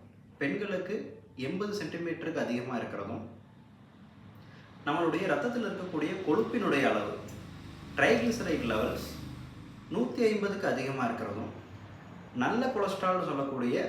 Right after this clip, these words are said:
high density lipoproteins, ஹெச்டிஎல் லெவல் ஆண்களுக்கு நாற்பதுக்கு குறைவாக இருக்கிறதும், பெண்களுக்கு ஐம்பதுக்கு குறைவாக இருக்கிறதும், நம்மளுடைய ரத்த அழுத்த நிலை, பிளட் பிரஷர் நூத்தி முப்பது பார் எண்பத்தைந்துக்கு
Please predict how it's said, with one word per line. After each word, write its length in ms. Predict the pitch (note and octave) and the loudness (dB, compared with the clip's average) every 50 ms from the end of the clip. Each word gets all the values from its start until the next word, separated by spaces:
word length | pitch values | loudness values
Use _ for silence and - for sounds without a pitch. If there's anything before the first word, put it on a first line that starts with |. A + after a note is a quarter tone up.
| - | 0
high 160 | - C#3 - G#3+ G3+ | 0 0 0 0 0
density 320 | - G3 - - - - D#3+ C#3 | 0 -2 -2 -4 -4 -4 -4 -2
lipoproteins, 640 | B2+ A#2+ B2 A#2+ - - G#2 - - A#2+ - F#3 - - - - - - - - - | -2 -2 -4 -4 -4 -4 -6 -4 -4 -4 -4 -4 -6 -8 -12 -14 -16 -18 -20 -8 -6
ஹெச்டிஎல் 480 | C3+ B2 - F#3 F#3+ G#3+ G3+ E3+ C#3 A#2+ | -6 -4 -4 -4 -2 0 0 2 2 2
லெவல் 240 | A2 G#2+ A2 - - - - - - - - - - - - - - - - B2+ C3+ | 2 2 0 -2 -2 -4 -8 -12 -16 -18 -20 -20 -20 -20 -20 -20 -20 -6 0 2 4
ஆண்களுக்கு 520 | F3 A#3 A#3 A#3 A3 G#3 G3 - F#3+ A#3 B3+ C#4 - - - - - - C3 C3 | 6 6 6 6 4 4 2 0 0 0 0 0 -2 -4 -8 -14 -14 -8 -2 0
நாற்பதுக்கு 540 | C3+ - A3 - - B3+ A#3+ A#3 A#3 - - - D#3+ | 2 2 2 2 4 4 4 4 4 2 0 0 2
குறைவாக 360 | D3 C#3+ D3+ D3+ D3 C#3+ C#3 C3+ | 2 4 4 4 4 2 2 0
இருக்கிறதும், 460 | A#2+ A2+ - - - G#2 A2+ - - - - - - - - - - - - - - - - | -2 -2 -2 -2 -2 0 -2 -2 -4 -6 -10 -14 -18 -20 -20 -20 -20 -20 -20 -20 -20 -4 0
பெண்களுக்கு 560 | D#3 F3+ G#3+ A3+ A#3 A3 G#3 F#3 - - A#3+ - - - - - - - - - - - - - - C#3+ D#3+ | 0 2 4 4 4 2 2 0 0 -2 -2 -2 -2 -6 -10 -14 -16 -20 -20 -20 -20 -20 -12 -2 2 2 4
ஐம்பதுக்கு 400 | G#3 A3+ A#3 A3+ A3 A3+ - - - | 4 4 4 4 2 2 0 -2 0
குறைவாக 360 | E3 D3+ D3+ D3+ C#3+ C3+ C3+ - - | 2 4 4 6 6 4 2 0 -2
இருக்கிறதும், 440 | A#2 A2 - G#2+ G2+ G2+ - - - - - - - - - - - - - - - - - - | -4 -4 -4 -4 -4 -4 -4 -4 -6 -8 -10 -14 -16 -18 -18 -18 -18 -18 -18 -18 -18 -18 -16 -6
நம்மளுடைய 320 | - C#3+ D#3 D#3+ E3 F#3+ G3 - C#3+ | -2 2 4 4 4 4 4 4 4
ரத்த 240 | C#3+ - - - - B3+ - | 4 4 2 4 6 6 8
அழுத்த 280 | E3 E3 F3 - - D#3 C3 | 8 6 4 4 2 2 2
நிலை, 180 | A#2 G#2 G2+ - - - - - - | 2 2 0 -2 -4 -6 -10 -4 -2
பிளட் 220 | B2 C3 - - - | -2 -2 -2 -2 -2
பிரஷர் 340 | - - - - D3+ F#3 - - - - - - - - - - - - - - - | -2 0 2 2 0 0 -2 -6 -10 -14 -16 -18 -20 -20 -20 -20 -20 -20 -20 -8 -2
நூத்தி 280 | D#3 G#3+ B3 - - C#4 C4 A#3+ | 2 2 2 2 2 2 2 2
முப்பது 300 | A#3 - - A3+ G#3+ A3 F#3+ | 2 2 0 2 2 2 4
பார் 220 | - G#3 G#3 D#3+ C#3+ | 4 4 6 6 4
எண்பத்தைந்துக்கு 720 | D3+ - - - E3+ D#3+ D#3 D3+ D3 D3 C#3+ - - - | 4 2 2 0 0 0 0 0 0 -2 -2 -4 -4 -4